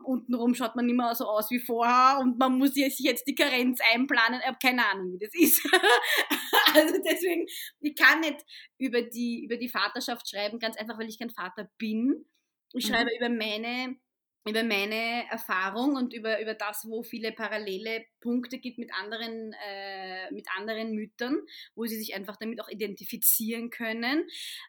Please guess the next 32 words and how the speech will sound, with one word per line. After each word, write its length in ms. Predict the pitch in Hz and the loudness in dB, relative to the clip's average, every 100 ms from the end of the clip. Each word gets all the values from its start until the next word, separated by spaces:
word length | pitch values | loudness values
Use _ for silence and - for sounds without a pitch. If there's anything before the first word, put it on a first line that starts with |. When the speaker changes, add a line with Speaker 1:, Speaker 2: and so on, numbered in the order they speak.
| - | -2
Speaker 1:
Aber 720 | 196 202 214 240 262 285 277 262 | 4 6 4 2 2 2 0 -4
ich 220 | 254 - | -10 -6
find, 320 | 247 269 277 | -2 0 0
dass 180 | 254 247 | -4 -6
da, 300 | 240 240 233 | -2 0 0
äh, 260 | - - 185 202 _ 185 - | -4 -12 -16 -20 _ _ -20
die, 140 | 214 196 | -18 -10
viele, 400 | - 285 330 349 | 2 4 4 2
viele 260 | 285 262 | 0 -2
Väter 380 | 254 - 208 254 | -4 -6 -8 -6
gar 180 | 233 226 | -2 -2
nicht 140 | 240 | -4
mit 140 | 247 240 | -10 -10
einbezogen 680 | - 269 302 - 185 196 175 | -8 -6 -6 -8 -8 -8 -8
werden 360 | 180 180 180 | -10 -10 -8
in 160 | 185 185 | -10 -10
dieses, 520 | 208 190 190 - - - | -12 -12 -10 -10 -12 -14
in 100 | 190 | -14
dieses 340 | 190 196 - | -12 -8 -8
Tun, 600 | - 233 220 214 196 175 - - - - | -8 -6 -4 -4 -4 -8 -12 -20 -18 -8
wenn's 260 | 208 208 | -8 -6
darum 240 | - 190 196 | -6 -6 -6
Speaker 2:
Mhm. 120 | - | -8
Speaker 1:
geht, 180 | 202 190 | -8 -6
um 140 | 208 | -10
die 140 | 202 - | -10 -8
Eltern, 680 | 196 190 190 190 185 170 170 _ _ _ | -8 -8 -10 -8 -6 -6 -10 _ _ _
Elternschaft, 1040 | 233 220 214 214 190 190 160 165 - - - | -6 -6 -6 -10 -8 -8 -10 -14 -16 -18 -16
ja, 280 | 185 190 226 - - - - | -10 -8 -8 -10 -18 -20 -6
ähm, 1200 | 214 208 214 214 208 208 208 208 208 214 214 196 - - | -2 0 0 -2 -4 -6 -10 -12 -12 -12 -14 -16 -18 -8
was 220 | 220 202 | -6 -4
auch 260 | 220 226 | -4 -4